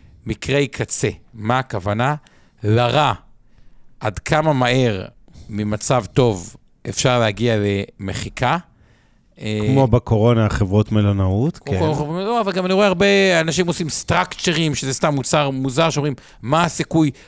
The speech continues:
Speaker 1: רק אם המניה יורד בחמישים", שבוחרים שלוש מניות, ורק אם אחת פוגעת במינוס חמישים אחוז, אומרים, "אין סיכוי בחיים שהליבה בה תרד בחמישים אחוז", או "אין סיכוי בחיים", ואז כאילו זה לא מסוכן.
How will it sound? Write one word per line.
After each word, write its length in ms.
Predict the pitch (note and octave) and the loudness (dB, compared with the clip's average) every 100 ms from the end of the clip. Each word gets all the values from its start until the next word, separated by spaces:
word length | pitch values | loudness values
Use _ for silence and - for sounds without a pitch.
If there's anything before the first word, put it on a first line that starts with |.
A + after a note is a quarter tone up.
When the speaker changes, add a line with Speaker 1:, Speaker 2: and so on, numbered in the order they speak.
| _ | _
Speaker 1:
רק 240 | C3+ E3 | -2 0
אם 40 | E3 | -2
המניה 240 | D3+ D3 | -2 0
יורד 280 | D3 C#3+ C#3 | 2 2 0
בחמישים", 380 | C3+ C3+ B2+ C#3 | 0 0 -2 -2
שבוחרים 440 | C3 A#2 B2 E3 | -4 -2 0 0
שלוש 300 | C#3+ C#3+ C#3 | 2 0 0
מניות, 480 | C3+ B2+ E3+ A#3+ B3 | -2 0 2 2 2
ורק 280 | D3+ D3+ E3 | 0 -2 -2
אם 60 | E3 | -2
אחת 360 | C#3+ E3+ E3 - | -2 -2 -4 -4
פוגעת 360 | C3 D#3 D#3 | -2 0 0
במינוס 380 | B2 B2+ D3+ D3 | -2 -4 -2 -2
חמישים 360 | C#3+ C3 D#3 D3 | -2 -2 -2 0
אחוז, 260 | - A3+ | 2 2
אומרים, 180 | E3 E3+ - | 2 -2 -4
"אין 140 | D3 | -8
סיכוי 580 | D#3 - - E3 D#3 C3+ - _ _ _ - | -6 -10 -10 -8 -6 -8 -12 _ _ _ -6
בחיים 480 | A#2 - C3 D3+ D#3+ | -4 -2 0 0 0
שהליבה 480 | - A#2 A2+ B2+ B2 | -2 -2 -4 -2 -2
בה 100 | A2 | -2
תרד 300 | B2 G#2+ G#2 | -4 -6 -6
בחמישים 480 | G2+ A2+ G2+ A2+ G2+ | -6 -6 -6 -6 -6
אחוז", 360 | - D3 G#2+ | -4 -2 -2
או 60 | G#2+ | -4
"אין 100 | A2+ | -6
סיכוי 280 | - - A#2+ | -8 -8 -6
בחיים", 420 | A#2+ D#3+ G3 F3 | -4 -2 -2 -2
ואז 240 | C3 C3 | -2 -2
כאילו 160 | A2+ C3 | -4 -6
זה 120 | G#2+ | -2
לא 100 | B2 | -4
מסוכן. 500 | B2+ - A#2+ F3 F3+ | -4 -6 -4 -2 -2